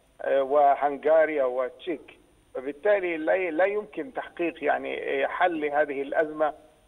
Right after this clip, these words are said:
إذا ما دامت الأزمة مستمرة. وأيضًا في حالة الحصول على الغاز أو القمح أو البترول من مناطق بعيدة مثل الولايات المتحدة الأمريكية التي أيضًا، آه، خذلت الاتحاد الأوروبي ولم تزوده لا بالطاقة ولا بالقمح،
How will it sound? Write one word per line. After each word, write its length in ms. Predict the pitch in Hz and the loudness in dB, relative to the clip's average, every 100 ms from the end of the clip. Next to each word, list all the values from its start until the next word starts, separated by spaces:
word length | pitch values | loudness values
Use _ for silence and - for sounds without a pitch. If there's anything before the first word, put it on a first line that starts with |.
| - | -8
إذا 140 | 147 | -4
ما 120 | 147 165 | 0 2
دامت 360 | 160 151 151 | 2 0 -4
الأزمة 400 | 147 - 143 151 | -4 -4 -2 -4
مستمرة. 540 | 147 - 185 208 202 131 | -6 -4 -2 0 2 4
وأيضًا 520 | 139 180 214 190 165 127 - | 4 4 2 0 -2 -8 -8
في 120 | 147 | -8
حالة 280 | - 220 214 190 | -2 -2 -2 -6
الحصول 440 | 151 156 190 151 | -6 -4 -2 2
على 200 | 147 156 | 4 4
الغاز 420 | 143 143 165 165 156 | 2 4 4 4 0
أو 180 | 123 123 | -6 -6
القمح 500 | 120 - 160 156 - | -8 -4 -4 -4 -8
أو 200 | 127 120 | -8 -8
البترول 500 | 127 165 170 170 160 - - _ - | -8 -6 0 2 0 -6 -20 _ -10
من 100 | 143 | -4
مناطق 440 | 156 170 196 - | 2 4 2 0
بعيدة 340 | 151 135 170 165 | 0 0 0 -2
مثل 200 | 151 147 | -4 -8
الولايات 340 | 135 151 170 | -2 0 0
المتحدة 440 | 160 151 - 147 151 | -4 -6 -6 -4 -2
الأمريكية 500 | - 143 151 175 156 | -2 -4 -6 -2 0
التي 340 | 151 151 185 | 0 -2 0
أيضًا، 380 | 233 190 160 143 - _ _ _ | 0 2 -2 -4 -16 _ _ _
آه، 220 | - 139 | -2 0
خذلت 480 | 139 190 202 170 139 | 2 2 2 2 -2
الاتحاد 380 | 139 - - 160 | -8 -12 -4 -2
الأوروبي 320 | 139 147 147 | 0 -2 -2
ولم 220 | 160 196 | 0 0
تزوده 540 | - 143 165 160 151 139 | -2 -6 -4 -4 -4 -2
لا 180 | 151 196 | 2 2
بالطاقة 600 | 202 - 185 185 180 175 | 0 0 2 2 2 2
ولا 280 | 160 185 180 | 4 2 2
بالقمح، 580 | 165 143 - 170 165 | -2 -8 -4 -2 -4